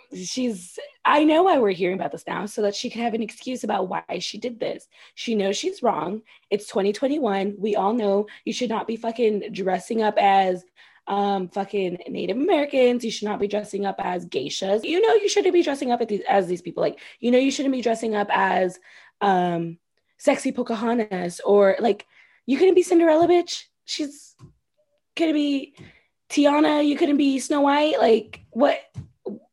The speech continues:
Where? I think it's funny. And I want you guys to all,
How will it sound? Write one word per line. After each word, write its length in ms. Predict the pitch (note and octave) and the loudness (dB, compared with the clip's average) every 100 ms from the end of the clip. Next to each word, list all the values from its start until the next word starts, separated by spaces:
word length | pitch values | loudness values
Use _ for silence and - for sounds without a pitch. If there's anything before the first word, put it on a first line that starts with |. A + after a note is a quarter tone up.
| _ _ _ _ | _ _ _ _
Where? 600 | - G3+ B3 D4 E4 F#4 F4 - - - - | -6 2 4 6 4 0 -4 -16 -20 -18 -6
I 80 | B3+ | -4
think 460 | C4 D4+ D4+ C#4+ - | -2 0 0 -2 -4
it's 200 | D#4 - | -6 -6
funny. 580 | - G3+ F3+ E3+ F3 F3 _ _ _ | -4 -2 -2 -4 -8 -10 _ _ _
And 80 | F#3+ | -6
I 40 | |
want 140 | F#3+ G3+ | -4 -2
you 60 | |
guys 200 | G#3+ G#3+ | -4 -4
to 100 | - G3 | -4 -4
all, 420 | F3+ F3+ F3 | 0 -2 -4